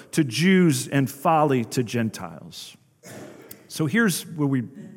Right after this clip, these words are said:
put all this together. People stumble over Jesus when he doesn't fit their preconceived notions of what they think he should be. People stumble over Jesus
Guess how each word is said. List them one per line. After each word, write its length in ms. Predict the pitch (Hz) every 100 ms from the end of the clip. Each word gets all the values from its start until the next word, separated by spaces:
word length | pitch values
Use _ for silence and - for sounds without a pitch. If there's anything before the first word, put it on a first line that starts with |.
| 165 _
put 180 | - 156
all 160 | 135 123
this 140 | 120
together. 460 | - 98 92 95 92 - - - - - - - - _
People 540 | - 269 254 269 262 -
stumble 580 | - - 214 220 220
over 280 | 202 196 185
Jesus 1080 | 143 127 156 135 113 107 120 - - - - _ _ _ _ _ _ _ _ _ _ _ -
when 140 | 151
he 100 | 139
doesn't 460 | 131 196 165 180 -
fit 720 | - - 143 123 - - - _ _ _ -
their 120 | 127
preconceived 680 | - 151 147 143 127 139 120
notions 480 | 120 117 - 117 107
of 80 | 107
what 180 | 110
they 140 | 113 113
think 240 | - 98
he 80 | 98
should 240 | - 90
be. 160 | - - _ _ _ _ _ _ _ _ _ _ _ _ _ _ _ _ _
People 240 | 214 202
stumble 880 | - - - 156 156 127 101 95 - - _
over 260 | 120 131 135
Jesus 840 | 101 113 104 98 95 - - -